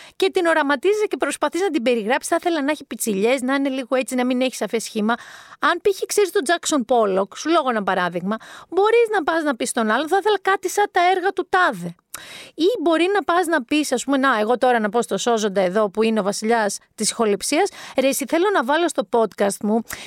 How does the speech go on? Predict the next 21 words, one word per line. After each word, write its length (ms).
μία 260
μουσική 360
που 120
να 160
μοιάζει 480
με", 280
για 140
να 80
μπορείς 180
να 100
συνεννοηθείς. 880
Ε, 100
είναι 480
καλό 340
να 100
ξέρεις 500
πράγματα 600
τα 120
οποία 200
δεν 240
είναι 220